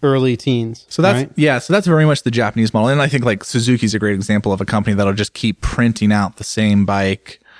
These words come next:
Speaker 2: over and over. Or I'm thinking, like, the, the, the Honda X R six fifty, you know, just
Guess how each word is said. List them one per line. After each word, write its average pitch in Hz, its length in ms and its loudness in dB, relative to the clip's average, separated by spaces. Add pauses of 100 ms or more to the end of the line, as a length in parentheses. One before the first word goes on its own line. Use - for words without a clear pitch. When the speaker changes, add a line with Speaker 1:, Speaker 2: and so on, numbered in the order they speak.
(460)
Speaker 2:
over 110 300 2
and 104 100 4
over. 104 300 2
Or 110 100 -2
I'm 113 220 -4
thinking, 107 280 -2
like, 101 120 0
the, 90 420 0
the, 85 340 -4 (120)
the 98 100 -4
Honda 98 720 0 (540)
X - 200 -8
R 98 120 -2
six - 280 -6
fifty, 107 340 -2
you 98 180 2
know, 95 140 2
just - 220 -6